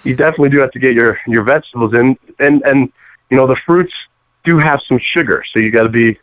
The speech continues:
a little cautious that you're not, you know, overdoing it with that. Uh, like I said, they've got good vitamins, minerals, but sometimes I'll look at a dietary log, and it's, it's all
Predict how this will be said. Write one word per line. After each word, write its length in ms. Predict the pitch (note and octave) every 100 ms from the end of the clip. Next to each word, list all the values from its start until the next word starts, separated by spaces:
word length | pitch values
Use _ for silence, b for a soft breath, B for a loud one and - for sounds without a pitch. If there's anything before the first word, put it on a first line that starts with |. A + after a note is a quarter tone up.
| -
a 60 |
little 260 | B2 B2+ A#2+
cautious 400 | - B2 G#2+ A2+
that 80 | A#2
you're 120 | G2+
not, 420 | G#2+ B2 B2 A#2+ - _ b b _ -
you 60 |
know, 100 | A2 -
overdoing 580 | A#2 G#2+ G#2 G2+ G#2 G2+
it 80 | -
with 160 | G2
that. 300 | - F#2 F#2+ - b b _
Uh, 60 | G2+
like 140 | G2+
I 40 | G2+
said, 140 | G#2
they've 100 | F#2+
got 220 | G#2 G2+
good 240 | A2+ A#2+ A2
vitamins, 440 | A2 A2+ A#2 G#2+
minerals, 480 | A2+ A#2+ A2+ G#2 G2+ -
but 140 | G#2 -
sometimes 420 | B2 B2+ A#2+ A2 B B
I'll 180 | - A#2
look 200 | A#2 A#2
at 100 | A2+
a 160 | G#2 G2+
dietary 520 | G2 B2 C3+ - G#2+
log, 380 | G2 G2 F#2+ G2 - b b _ _
and 320 | G#2 G2 F#2+
it's, 160 | G2 - - _
it's 180 | G#2 - -
all 240 | G#2+ A2